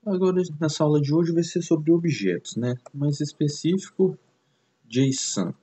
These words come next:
Só pra não confundir com objeto no sentido de classe, apesar que tudo no JavaScript é objeto, né?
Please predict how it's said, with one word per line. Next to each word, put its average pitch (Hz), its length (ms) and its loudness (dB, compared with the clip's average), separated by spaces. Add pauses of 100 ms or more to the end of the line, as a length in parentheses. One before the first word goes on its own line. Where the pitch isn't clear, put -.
(240)
Só - 200 -4
pra 190 180 0
não 143 340 2
confundir 98 640 2
com 92 420 6 (920)
objeto 101 680 0
no 101 140 0
sentido 98 500 0
de 92 160 -6
classe, 85 520 -6
apesar 110 400 0
que 120 160 -4
tudo 120 340 -2
no 110 140 -2
JavaScript 101 720 -4
é 98 100 4
objeto, 98 720 0
né? 120 240 -2